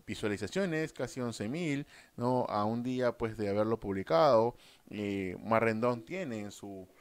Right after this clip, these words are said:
en su cuenta de YouTube casi ochenta y siete mil doscientos suscriptores, ¿no? Y ya esta canción cuenta con más de cuatrocientos cincuenta comentarios y likes, está entre los más de mil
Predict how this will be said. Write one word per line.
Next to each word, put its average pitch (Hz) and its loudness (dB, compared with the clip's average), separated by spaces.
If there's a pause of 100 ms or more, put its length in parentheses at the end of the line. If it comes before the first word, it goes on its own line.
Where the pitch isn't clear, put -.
(300)
en 104 -6
su 101 -8
cuenta 120 0
de 113 2
YouTube 123 0 (180)
casi 117 -2
ochenta 110 -8
y 98 -16
siete 101 -8
mil 131 -2
doscientos 117 -2
suscriptores, 127 2 (260)
¿no? 160 -2 (380)
Y 135 -2
ya 196 4
esta 202 -4
canción 165 -4
cuenta 180 -2
con 117 -4
más 160 0
de 151 0 (260)
cuatrocientos 127 0
cincuenta 165 -2
comentarios 113 0 (180)
y 110 -8
likes, 165 2 (180)
está 147 -4
entre 139 -6
los 95 -6
más 135 -6
de 120 -4
mil 175 -6